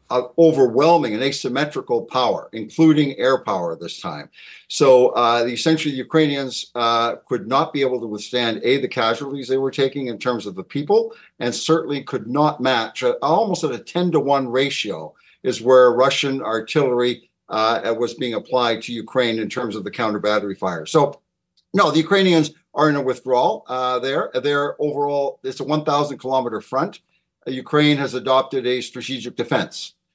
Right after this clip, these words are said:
And Russia is now, uh, doing a, an offensive, um, uh, attacks across basically up and down the thousand kilometer front. Avdiivka was the most noticeable one.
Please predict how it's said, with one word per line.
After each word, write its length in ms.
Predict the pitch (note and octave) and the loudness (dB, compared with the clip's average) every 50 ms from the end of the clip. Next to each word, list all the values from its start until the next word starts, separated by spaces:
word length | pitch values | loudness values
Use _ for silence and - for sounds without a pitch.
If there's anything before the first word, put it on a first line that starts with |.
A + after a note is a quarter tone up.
| _ _ _ - | _ _ _ -2
And 300 | B2+ B2+ B2 B2 A#2+ A2 | 2 2 2 2 0 0
Russia 420 | G#2 B2 C#3 C#3+ C#3+ - D#3+ C#3+ | 0 2 2 2 2 2 2 2
is 280 | C#3 C3 B2+ A2+ - A2 | 2 2 2 0 -2 -4
now, 480 | A#2+ C3 C3+ C#3 C#3 C3+ C3+ C#3+ C#3+ | -4 -2 -2 0 0 2 2 2 0
uh, 420 | - - A#2+ B2 A#2+ A#2+ A#2+ A#2+ A#2+ A#2+ | 0 0 0 0 0 0 0 -2 -2 -4
doing 320 | - C3 C3 C3 C3+ B2+ B2 | -6 -4 -2 0 0 0 -2
a, 320 | A#2+ A#2 A#2 A#2 A#2+ A2+ - | -2 -2 -2 -4 -4 -6 -6
an 120 | A#2 A#2+ | -2 -2
offensive, 640 | C3 C#3 C#3 - - D3 D3 D3 D3+ E3 E3 D#3+ D3 C#3+ | 0 0 0 0 -2 -2 -2 0 0 2 2 2 0 0
um, 500 | C#3 C3+ C3+ C3+ C3+ C3 C3+ C#3 C#3 C3 B2+ - | -2 -2 -2 -2 -4 -6 -10 -12 -12 -10 -8 -6
uh, 140 | A#2+ B2 - | -6 -6 -6
attacks 460 | B2 - D3 C3+ D3 E3+ F3 - - | -6 -4 0 0 0 0 -2 -4 -10
across 440 | C3 - - B2+ B2 A#2+ - - - _ - _ _ | -6 -2 0 2 2 2 0 -4 -14 _ -20 _ _
basically 500 | - - F#3+ F#3 - - C3+ C#3 C#3 C3+ | 2 2 2 2 0 -4 -4 -4 -2 0
up 180 | C3+ C#3 C#3 - | 0 0 0 -2
and 120 | C#3 B2+ | -6 -4
down 240 | B2+ C3 C3 B2+ B2 | -2 0 0 0 -2
the 80 | A#2+ B2+ | -4 -4
thousand 380 | - C3 B2 A#2+ A#2 A#2 G#2+ | -2 -2 -2 -2 -2 -6 -8
kilometer 440 | - A2+ A#2 A2+ A2+ G#2+ G2 G2+ F#2+ F2+ | -8 -6 -4 -4 -4 -4 -6 -6 -8 -6
front. 400 | - - B2 C#3 F#3+ G3+ - - - - - _ _ - | -4 -2 0 0 0 -2 -4 -16 -20 -20 -20 _ _ -8
Avdiivka 400 | - A#2 A2+ D3+ D3+ D3 D3 C3+ | -4 2 4 4 4 4 4 4
was 140 | A#2+ A#2+ G#2+ | 2 2 0
the 60 | B2 | 0
most 300 | B2 B2+ B2+ B2 A#2+ - | 2 4 4 4 2 0
noticeable 640 | C#3+ C#3+ D#3 D#3+ D#3 B2 - - G#2 F2+ E2+ E2+ E2+ | 2 4 6 6 6 4 0 -8 -10 -10 -10 -8 -8
one. 220 | E2+ F2 E2+ D#2+ | -8 -8 -10 -12